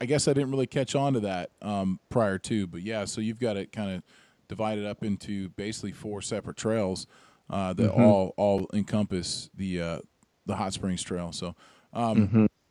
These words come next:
Speaker 1: also, I kinda wa-, I didn't wanna, uh, lead off the, leave the conversation without bringing up the, uh, the, the, the, the phrase "through soaking."
Speaker 2: <laughs> Yeah, I mean, that's the, that's the,
Speaker 1: <laughs>
Speaker 2: uh, that's the progression.
Speaker 1: Yeah, I like
Speaker 2: You know?
Speaker 1: that.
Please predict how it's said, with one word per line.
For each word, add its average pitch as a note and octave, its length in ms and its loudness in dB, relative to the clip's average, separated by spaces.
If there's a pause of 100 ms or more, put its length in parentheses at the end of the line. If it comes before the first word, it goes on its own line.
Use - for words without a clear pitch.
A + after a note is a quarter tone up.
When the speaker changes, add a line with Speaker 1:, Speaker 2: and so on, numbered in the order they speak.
(360)
Speaker 1:
also, C#3+ 500 6
I A2+ 120 2
kinda C#3+ 280 4
wa-, B2+ 180 4
I D#3 60 2
didn't D#3+ 160 2
wanna, C3 420 4
uh, A2 320 0 (140)
lead C3+ 260 4
off A#2+ 280 4
the, G#2+ 340 2 (320)
leave C3 220 4
the A2 220 4
conversation A#2+ 580 2
without G#2 180 2
bringing G#2+ 240 2
up G2 180 -4
the, G#2 240 -2
uh, F#2 160 -4 (340)
the, G#2+ 120 2 (220)
the, G#2 400 2
the, G#2+ 120 0
the A2 160 2
phrase A#2 580 2
"through C3 260 6
soaking." F#2 640 2
Speaker 2:
<laughs> - 40 -20 (1600)
Yeah, C#3+ 300 10
I A#2+ 60 8
mean, B2 160 6
that's B2 220 4
the, A#2 340 4
that's A2+ 220 0
the, A#2+ 240 4
Speaker 1:
<laughs> G#2+ 60 10
Speaker 2:
uh, G2+ 200 6 (320)
that's A2+ 160 -2
the A#2 80 2
progression. G#2+ 580 4 (1120)
Speaker 1:
Yeah, - 220 -4
I - 20 -4
like A2+ 180 0
Speaker 2:
You F2 60 2
know? A2 120 4
Speaker 1:
that. F#2+ 160 -4